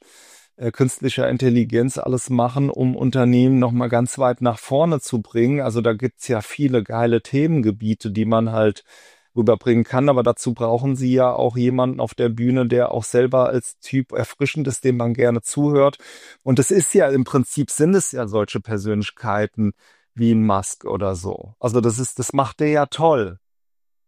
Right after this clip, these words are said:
Ja, auf der anderen Seite, ob der jetzt ein guter Leader ist und da seine Leute irgendwie, äh, total gut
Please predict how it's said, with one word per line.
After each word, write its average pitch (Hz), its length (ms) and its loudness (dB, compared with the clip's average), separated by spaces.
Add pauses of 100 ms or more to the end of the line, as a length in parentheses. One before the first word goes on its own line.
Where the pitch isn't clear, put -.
(140)
Ja, 123 220 2
auf 139 140 -2
der 135 100 2
anderen 139 300 2
Seite, 135 400 2
ob 127 160 -2
der 127 100 2
jetzt 127 240 0
ein 117 100 0
guter 120 360 -4
Leader 143 420 0
ist 156 300 -4
und 127 160 -4
da 123 100 -2
seine 120 460 -2
Leute 123 380 -2
irgendwie, 139 340 -2
äh, 127 380 -6
total 135 420 -6
gut 135 180 -4